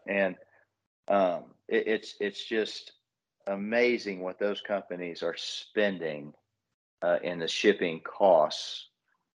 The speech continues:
of trying to perfect, uh, customer satisfaction.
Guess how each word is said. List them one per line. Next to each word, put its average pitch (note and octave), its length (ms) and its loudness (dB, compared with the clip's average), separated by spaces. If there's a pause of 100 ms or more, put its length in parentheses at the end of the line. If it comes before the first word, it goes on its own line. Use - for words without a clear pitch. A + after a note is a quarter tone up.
of E2+ 100 -2
trying F#2 340 4
to - 100 -12
perfect, - 720 2 (600)
uh, D#2 440 -4 (100)
customer E2 360 -2
satisfaction. D2 720 -4